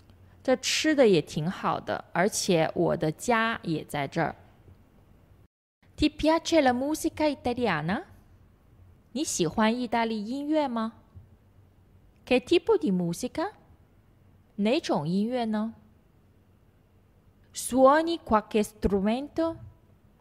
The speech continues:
你会玩乐器吗？你可以这么来回答。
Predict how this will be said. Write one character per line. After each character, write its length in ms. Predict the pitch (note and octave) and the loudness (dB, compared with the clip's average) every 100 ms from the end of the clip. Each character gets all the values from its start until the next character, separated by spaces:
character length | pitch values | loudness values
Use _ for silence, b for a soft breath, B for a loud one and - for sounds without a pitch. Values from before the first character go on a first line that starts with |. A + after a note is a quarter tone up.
| _ _ _ - | _ _ _ -8
你 120 | F#3+ | -4
会 200 | F#3+ C#4 | -2 0
玩 280 | B3+ F#3 D#3 | 2 2 2
乐 160 | A3+ C#4 | 0 -2
器 300 | - - D#4 | -2 -4 -2
吗？ 260 | B3+ A#3+ A#3+ _ _ _ _ _ _ _ _ _ _ _ _ - | -2 -6 -8 _ _ _ _ _ _ _ _ _ _ _ _ -16
你 100 | F3 | -6
可 100 | G#3+ | -4
以 60 | |
这 160 | G3 G#3+ | -2 -2
么 100 | F3+ | 0
来 140 | C#3+ | -2
回 280 | D#3 D3 C#3+ | -4 -4 -6
答。 280 | - B2 | -6 -8